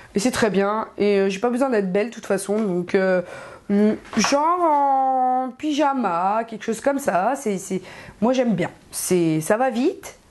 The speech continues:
Et puis, tu te poses pas la question de savoir ce que tu vas mettre aujourd'hui, tu vois. Ensuite, j'ai pris un lot comme ça, euh, de voyage. Vous savez que j'aime beaucoup ces petites choses-là.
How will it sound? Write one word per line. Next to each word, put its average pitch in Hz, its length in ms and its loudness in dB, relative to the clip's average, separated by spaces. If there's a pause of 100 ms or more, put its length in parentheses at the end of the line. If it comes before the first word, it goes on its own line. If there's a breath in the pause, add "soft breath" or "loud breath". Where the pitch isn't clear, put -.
(240)
Et 208 60 2
puis, 208 180 -4
tu 190 180 -4
te - 60 -20 (140)
poses 240 140 0
pas 302 120 2
la 330 100 0
question 330 240 0
de 330 60 2
savoir 320 240 0
ce 320 40 -14
que 330 60 -2
tu - 160 -2
vas 302 120 2
mettre 302 200 0
aujourd'hui, 277 380 0
tu - 100 -10
vois. - 240 -4 (1080 loud breath)
Ensuite, 392 320 2
j'ai 302 140 2
pris - 480 -2
un 247 140 0
lot 254 180 2
comme 226 220 -2
ça, 208 440 -2
euh, 170 760 0
de 175 140 0
voyage. 202 440 0
Vous 175 80 -14
savez 196 300 0
que 208 120 0
j'aime 196 220 0
beaucoup 247 400 -2
ces 214 200 0
petites 196 240 -6
choses-là. 202 360 2